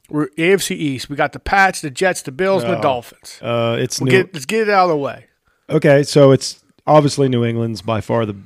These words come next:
Speaker 2: the best team in the division.
Speaker 1: And the,
Speaker 2: Uh,
Speaker 1: and
Speaker 2: Jets and Miami have zero chance. Their rosters are, they're to-, Miami is ahead of the Jets. The Jets are in worse shape than Miami, just so everybody knows. Like, because they have a high-paid roster that sucks,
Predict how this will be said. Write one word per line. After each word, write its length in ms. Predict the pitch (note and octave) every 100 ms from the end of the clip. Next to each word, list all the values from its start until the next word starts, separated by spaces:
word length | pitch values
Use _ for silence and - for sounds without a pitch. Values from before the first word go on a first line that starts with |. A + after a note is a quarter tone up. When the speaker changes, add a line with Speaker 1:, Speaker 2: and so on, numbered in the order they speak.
| _ -
Speaker 2:
the 140 | A2+
best 260 | G#2+ A#2 -
team 160 | A#2
in 60 | A2+
the 80 | A#2+
division. 480 | G#2+ G#2+ G2+ G#2+ G#2
Speaker 1:
And 120 | G#3
the, 80 | B2
Speaker 2:
Uh, 40 |
Speaker 1:
and 280 | A#2 E3+ B2+
Speaker 2:
Jets 280 | A2+ C#3+ -
and 80 | C#3+
Miami 440 | C3+ B2+ B2+ B2+
have 280 | B2+ A2+ A2
zero 320 | G#2+ C#3+ D#3
chance. 460 | C#3 C3+ B2+ B2+ -
Their 140 | A#2
rosters 500 | A2+ B2 B2+ C#3 A#2
are, 160 | A2+ G2+ _ _ -
they're 200 | A2 G2+ _ -
to-, 180 | B2+ - - - _ _ _ _
Miami 380 | C#3 D3+ F3+ E3
is 80 | C3
ahead 240 | A#2 C#3
of 80 | A#2+
the 80 | G2+
Jets. 520 | F#2+ A#2+ G2 - -
The 180 | - A#2+
Jets 280 | A2+ D3 C#3+
are 40 | B2
in 100 | A#2
worse 180 | A#2+
shape 220 | - B2 G#2+
than 80 |
Miami, 340 | A2 A2 G#2+ G2
just 200 | A2+ -
so 140 | A#2+
everybody 420 | A#2+ A2 G#2+ A2 G#2
knows. 300 | G#2+ G2 G#2+
Like, 220 | G2+ -
because 320 | A#2+ C3 A2
they 140 | C#3 C#3+
have 340 | C3 A2+ G2 _ _ _ _ _ _ -
a 60 |
high-paid 420 | G#2+ C#3 - B2 A2+
roster 500 | A#2 A2 A2 A2 - _ _
that 120 | A#2 -
sucks, 540 | C3+ A2+ A#2 -